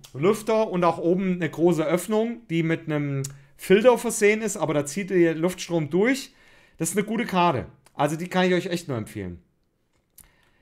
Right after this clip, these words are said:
Grafikkarte kann übrigens unter Volten, kann man circa dreißig Prozent Strom einsparen. Ja, wie gesagt, die, die braucht ja kaum was. Also wenn ich auch normal im Desktop-Betrieb bin, ne,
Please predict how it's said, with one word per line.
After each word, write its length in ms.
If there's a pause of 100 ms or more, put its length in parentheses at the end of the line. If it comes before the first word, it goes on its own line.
(300)
Grafikkarte 720
kann 220
übrigens 320
unter 240
Volten, 280
kann 220
man 180
circa 200
dreißig 280
Prozent 300
Strom 240
einsparen. 380
Ja, 180
wie 60
gesagt, 300
die, 140
die 120
braucht 320
ja 80
kaum 280
was. 320 (460)
Also 220
wenn 120
ich 140
auch 100
normal 460
im 140
Desktop-Betrieb 720
bin, 160
ne, 200